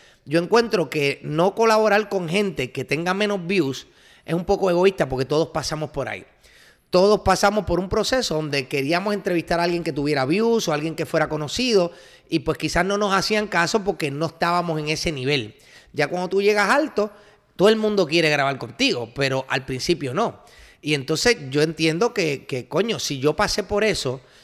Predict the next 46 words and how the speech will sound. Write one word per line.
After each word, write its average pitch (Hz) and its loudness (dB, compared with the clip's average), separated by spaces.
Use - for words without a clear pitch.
yo 135 -2
pasé 185 2
por 185 0
una 180 2
semana 190 0
que 180 0
dije, 170 0
"Wow, 202 2
llegué 143 -2
a 185 -2
cien 208 -4
views 208 -2
en 185 0
una 196 -4
semana 185 -4
y 220 -4
lo 165 -2
celebraba 135 -2
con 196 -2
mis 151 -4
panas 156 -4
en 196 -4
el 196 -4
gimnasio", 190 -2
pues 151 -2
¿por 139 -4
qué 156 0
yo 180 0
no 202 0
puedo 214 4
sentir 147 -6
la 160 -2
empatía 190 -2
con 139 -10
gente 135 -6
que 190 0
también 113 -10
está - -12
empezando 226 -2
y 160 -4
que 127 -6
quieren 123 -4
echar 196 0
para 208 4
adelante? 143 -4
Además 147 0